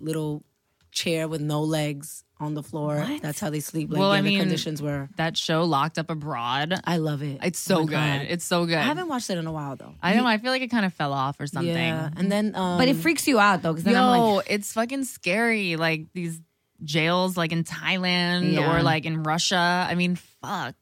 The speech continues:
Speaker 3: Like, especially, like, a little, like, American chick or dude or whatever that gets locked up over there. Forget
Speaker 1: Oh
Speaker 3: it.
Speaker 1: my God.
Speaker 2: I got locked up, I was telling you, when I was seventeen in Mexico, in Baja California, for, I had a blunt in my mouth, smoking, being a derelict on the beach, and I was, like,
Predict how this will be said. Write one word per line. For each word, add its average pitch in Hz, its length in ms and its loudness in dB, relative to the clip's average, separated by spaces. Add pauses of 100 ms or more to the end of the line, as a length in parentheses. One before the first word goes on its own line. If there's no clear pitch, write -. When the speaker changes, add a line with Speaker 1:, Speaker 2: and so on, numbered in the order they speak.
(140)
Speaker 3:
Like, 165 180 -2
especially, 226 460 0
like, 185 320 -4
a 156 80 -6
little, 165 200 -4
like, 160 140 -4
American 156 680 -4
chick 170 300 -6
or 160 80 -6
dude 156 340 -4
or 160 60 -2
whatever 165 260 0
that 165 100 0
gets 160 200 -6
locked 160 260 0
up 180 140 -2
over 175 220 0
there. 170 420 0
Forget 151 260 -4
Speaker 1:
Oh 160 40 0
Speaker 3:
it. 156 60 0
Speaker 1:
my 147 100 0
God. 139 440 -4
Speaker 2:
I 202 120 2
got 247 180 4
locked 196 260 2
up, 190 100 -2
I 185 40 2
was 175 80 0
telling 180 140 0
you, - 20 2
when 165 100 0
I 151 40 0
was 151 120 -2
seventeen 156 600 0
in 147 300 0
Mexico, 156 360 -2
in 135 100 2
Baja 143 280 0
California, 135 760 -4 (340)
for, 147 480 -2
I - 60 -4
had 160 120 0
a - 20 -4
blunt 160 300 0
in 196 80 0
my 226 100 2
mouth, 156 360 2
smoking, 165 480 -2
being 156 200 0
a 180 40 2
derelict 143 520 0
on 151 120 -2
the 175 80 2
beach, 156 360 -2
and 160 120 -6
I 156 60 -2
was, 165 160 -4
like, 160 140 -4